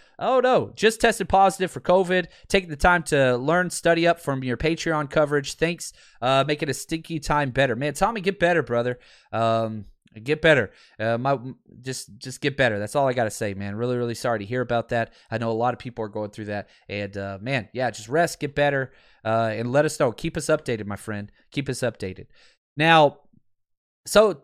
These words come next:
Tim, to say yes, the touchdown and interceptions, yeah, that's going to go up. There's no, I, I don't know, man.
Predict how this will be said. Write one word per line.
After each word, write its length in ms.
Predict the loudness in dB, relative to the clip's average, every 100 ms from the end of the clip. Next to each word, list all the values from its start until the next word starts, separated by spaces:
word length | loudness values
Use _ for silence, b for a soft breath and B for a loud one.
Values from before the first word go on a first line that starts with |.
| _
Tim, 420 | 4 6 6 0 -8 -10
to 100 | -8
say 160 | 0 2
yes, 260 | 4 2
the 100 | -4
touchdown 500 | 2 4 4 2 4
and 160 | 4 0
interceptions, 560 | 0 0 -2 -6 -10 -8
yeah, 220 | 0 0
that's 240 | 2 -2 -2
going 320 | -2 -2 -4
to 360 | -6 -6 -6 -8
go 280 | -2 -2 -2
up. 180 | -8 _ -2
There's 240 | -2 0
no, 160 | -2 -4 -6 -12
I, 140 | -12 -12 b b _ _ -14
I 60 |
don't 140 | -8 -4
know, 140 | -4
man. 240 | -4 -8